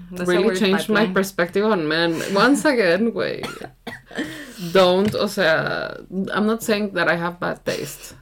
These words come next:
Speaker 2: I do have good taste sometimes. Pero I have questionable taste as well. O sea,
Speaker 1: <laughs> Two things can be true.
Speaker 2: <laughs> Sí, güey. Leonardo DiCaprio, Arturo.
Speaker 1: <laughs>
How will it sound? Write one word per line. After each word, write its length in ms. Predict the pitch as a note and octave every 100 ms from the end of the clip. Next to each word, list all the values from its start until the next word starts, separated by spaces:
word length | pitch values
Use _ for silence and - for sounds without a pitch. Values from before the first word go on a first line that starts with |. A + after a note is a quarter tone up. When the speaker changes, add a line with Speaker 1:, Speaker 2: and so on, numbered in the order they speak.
| -
Speaker 2:
I 140 | - F3+
do 180 | F3+ F3
have 280 | E3+ - -
good 160 | D3+
taste 300 | - E3+ E3 -
sometimes. 640 | D#3+ E3+ C3 G#2+ E3 - - - - _
Pero 240 | - F3+ E3+
I 140 | - F3
have 220 | G#3+ B3
questionable 580 | - D#3 C#3+ E3+ D#3+ C3+
taste 320 | - C3+ D3
as 160 | - C#3+
well. 240 | - - - - - - A4+ - -
O 80 | F3
sea, 480 | - D#3 D#3+ D#3+ C#3+
Speaker 1:
<laughs> 40 |
Two 140 | C#4+ C#4+
things 300 | C#4 B3+ -
can 200 | A#3+ A3
be 100 | G#3+
true. 300 | - F#3 G3+
Speaker 2:
<laughs> 20 |
Sí, 440 | A3 F3+ - - -
güey. 360 | - - F#3+ - A3 G#3 F#3+ C#3 - -
Leonardo 380 | D3+ D3+ C#3+ C3
DiCaprio, 720 | B2 - C3 D3 - B2 C#3 - - -
Arturo. 640 | D3 C#3+ F3 D#3 D3 C3
Speaker 1:
<laughs> 80 | -